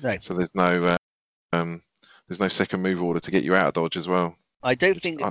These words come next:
Speaker 2: I
Speaker 1: I think I might have passed once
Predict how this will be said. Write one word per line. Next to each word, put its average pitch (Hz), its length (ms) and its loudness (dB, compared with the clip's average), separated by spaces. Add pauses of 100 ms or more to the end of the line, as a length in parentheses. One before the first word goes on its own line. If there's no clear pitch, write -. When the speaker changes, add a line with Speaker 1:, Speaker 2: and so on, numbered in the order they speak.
Speaker 2:
I - 160 -2 (600)
Speaker 1:
I 139 40 -8
think 160 180 -4
I 156 80 2
might 147 300 2
have 139 160 -4
passed 131 400 -4
once 131 560 0